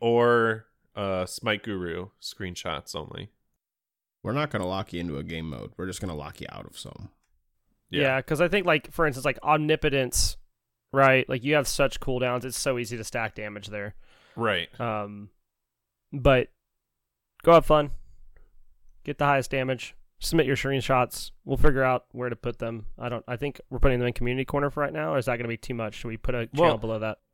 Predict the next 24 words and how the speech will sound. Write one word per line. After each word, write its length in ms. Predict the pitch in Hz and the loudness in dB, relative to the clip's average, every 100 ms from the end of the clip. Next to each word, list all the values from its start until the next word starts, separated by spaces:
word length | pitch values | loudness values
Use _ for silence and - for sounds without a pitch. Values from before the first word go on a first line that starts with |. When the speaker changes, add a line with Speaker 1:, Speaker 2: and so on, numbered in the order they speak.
| - | 2
Speaker 1:
we'll 220 | 143 135 | 6 6
put 360 | - - 208 | 4 6 8
'em 80 | 233 | 8
Speaker 2:
We 80 | 208 | 6
Speaker 1:
in 60 | 196 | 4
the 60 | |
Speaker 2:
don't 60 | 180 | 2
need 40 | |
Speaker 1:
Community 260 | 180 180 208 | 0 0 0
Speaker 2:
another 120 | 208 | 0
Speaker 1:
Corner 200 | - 220 214 | 2 6 6
Speaker 2:
channel, 80 | |
Speaker 1:
because 340 | 180 139 151 127 | 4 4 4 4
Speaker 2:
yeah. 60 | |
Speaker 1:
we're 160 | 139 185 | 4 6
gonna 180 | 190 165 | 6 2
be 160 | 143 107 | 2 0
reading 380 | 117 151 147 | 0 0 -2
the 60 | 131 | -6
Community 440 | - 113 131 123 120 | -8 -6 -4 -4 -8
Corner 500 | - 123 113 110 104 _ _ _ _ _ _ | -4 -2 -2 -4 -6 _ _ _ _ _ _
right 340 | 104 113 131 - | 2 2 2 -2
now. 380 | 90 69 - - - _ _ _ _ _ - | -8 -8 -10 -18 -20 _ _ _ _ _ 6
Speaker 3:
Okay. 360 | 214 277 143 | 8 8 6